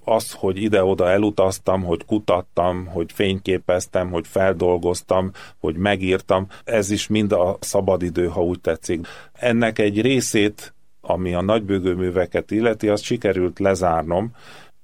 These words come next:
Most egy újabb terület nyílt ki előttem, és ez pedig az édesapám munkássága, amelyhez elég sokáig nem nyúltam hozzá.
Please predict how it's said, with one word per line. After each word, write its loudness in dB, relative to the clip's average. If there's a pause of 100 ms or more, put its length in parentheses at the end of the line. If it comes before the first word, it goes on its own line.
(160)
Most 0
egy -4
újabb 2
terület 0 (180)
nyílt 2
ki 0
előttem, 2
és -2
ez 0
pedig -2
az 0
édesapám 0 (200)
munkássága, 0 (600)
amelyhez 2 (280)
elég 0
sokáig 0 (200)
nem 0
nyúltam 2
hozzá. 2